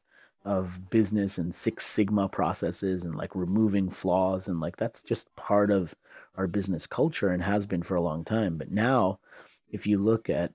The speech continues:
uh, brands that are really winning by being more authentic and by being more human, they have unperfection. You know, it's the, nobody would stop and look at the, uh, Tower of Pisa as much if it weren't leaning.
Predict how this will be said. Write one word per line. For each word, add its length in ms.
uh, 200
brands 520
that 120
are 100
really 460
winning 640
by 680
being 260
more 220
authentic 600
and 80
by 140
being 280
more 180
human, 480
they 180
have 460
unperfection. 800
You 120
know, 120
it's 160
the, 280
nobody 300
would 200
stop 480
and 140
look 200
at 140
the, 400
uh, 240
Tower 360
of 100
Pisa 520
as 160
much 380
if 140
it 100
weren't 240
leaning. 400